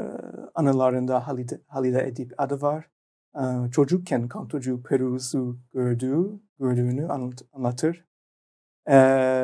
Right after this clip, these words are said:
Ahmet Mithat Efendi ise Jön Türk adlı romanından, e, romanında, e, bir düğün sahnesi kurgular ve davetliler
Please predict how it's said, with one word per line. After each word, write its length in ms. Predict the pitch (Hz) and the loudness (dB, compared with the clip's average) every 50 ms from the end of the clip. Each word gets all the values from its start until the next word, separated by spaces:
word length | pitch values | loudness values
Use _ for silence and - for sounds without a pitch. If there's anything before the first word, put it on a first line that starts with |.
| 131 127 131 - | 2 2 2 2
Ahmet 380 | - 143 135 143 139 131 131 143 - - _ - | 0 0 0 0 -2 -4 -4 -6 -12 -16 _ -12
Mithat 300 | 143 139 139 139 139 147 | -8 0 0 0 0 0
Efendi 300 | 139 135 143 139 135 135 | -2 -2 -2 -2 -2 -2
ise 440 | 135 127 123 - 202 220 202 - - 247 | -2 -2 -4 -2 -2 -2 -2 -4 -6 -8
Jön 280 | 139 127 135 131 127 | -4 -2 0 0 -2
Türk 280 | 123 - 147 143 139 143 - | -2 0 0 0 0 -2 -2
adlı 420 | 156 135 131 131 135 135 135 127 | -4 -4 -2 -2 -2 -2 -2 -2
romanından, 880 | 135 131 131 131 127 131 131 131 127 131 131 127 135 131 135 135 135 135 - _ _ _ _ _ _ _ _ _ _ _ - | -4 -4 -4 -4 -6 -6 -8 -8 -8 -8 -4 -4 -2 -2 -2 -6 -10 -14 -18 _ _ _ _ _ _ _ _ _ _ _ 2
e, 360 | 147 127 127 127 123 127 123 | 4 6 6 6 4 2 0
romanında, 880 | 123 127 139 135 131 123 127 127 123 131 127 139 143 147 160 175 - _ - | -2 -2 0 0 0 0 -2 -2 -2 0 4 4 4 4 2 -2 -8 _ -8
e, 300 | 147 127 127 123 123 123 | -6 -4 -4 -4 -4 -4
bir 180 | 123 123 120 123 | -4 -4 -6 -6
düğün 320 | 131 131 131 139 143 139 | -6 -4 -4 -4 -4 -4
sahnesi 720 | 139 - 139 127 131 156 143 123 - - - 151 165 170 - _ _ _ _ _ _ _ _ | -2 -2 -2 -2 -2 -6 -8 -8 -6 -6 -6 -6 -6 -8 -14 _ _ _ _ _ _ _ _
kurgular 560 | 135 127 123 135 123 127 135 160 180 180 - _ _ _ _ _ _ _ _ _ | -10 -4 0 0 2 2 2 0 -2 -4 -10 _ _ _ _ _ _ _ _ _
ve 520 | 135 127 131 131 127 127 127 127 131 123 123 | 0 2 4 6 6 4 4 2 0 0 4
davetliler 720 | 139 135 127 135 147 - - 151 139 127 131 143 165 180 | 4 4 4 4 0 0 0 -2 -2 0 0 -2 -4 -6